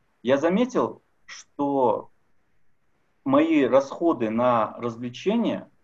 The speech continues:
на отдых, развлечения, они сократились с семидесяти процентов до тридцати пяти-сорока.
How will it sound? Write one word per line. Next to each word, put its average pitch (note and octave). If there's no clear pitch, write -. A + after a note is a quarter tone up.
на A2+
отдых, E3+
развлечения, B2
они D3+
сократились D3+
с -
семидесяти F#3
процентов C3
до C#3+
тридцати -
пяти-сорока. B2+